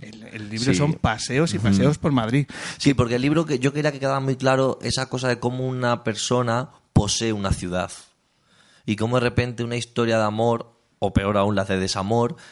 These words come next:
Speaker 2: dejan bares malditos a los que ya no puedes volver a entrar,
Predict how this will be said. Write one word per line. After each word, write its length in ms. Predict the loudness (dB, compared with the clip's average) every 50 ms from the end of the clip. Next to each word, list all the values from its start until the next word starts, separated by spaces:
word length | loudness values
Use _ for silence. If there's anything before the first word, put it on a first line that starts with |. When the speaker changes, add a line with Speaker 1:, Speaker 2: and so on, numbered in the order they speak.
| -20 _ -8
Speaker 2:
dejan 500 | -6 -4 -4 -2 -2 -4 -4 -2 0 2
bares 260 | 2 2 2 0 -2
malditos 500 | -2 -2 -2 -2 0 0 0 0 0 0
a 40 | -2
los 100 | -2 -2
que 100 | -2 0
ya 60 | 2
no 120 | 2 2
puedes 160 | 2 0 0 2
volver 260 | 0 0 0 0 0
a 60 | 0
entrar, 680 | 0 -2 0 0 2 4 4 4 4 2 0 -2 -4